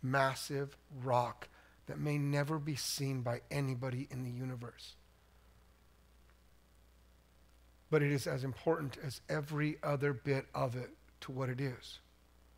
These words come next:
And I say that because I know that all of us get overwhelmed. All of us can look in this world and say, "Look,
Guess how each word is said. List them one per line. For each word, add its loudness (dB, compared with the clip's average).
And -2
I 0
say 6
that 6
because -6
I 4
know 6
that 8
all 4
of 0
us -4
get -4
overwhelmed. 0
All 0
of 0
us 0
can -6
look -2
in -6
this -6
world 2
and -4
say, -2
"Look, 6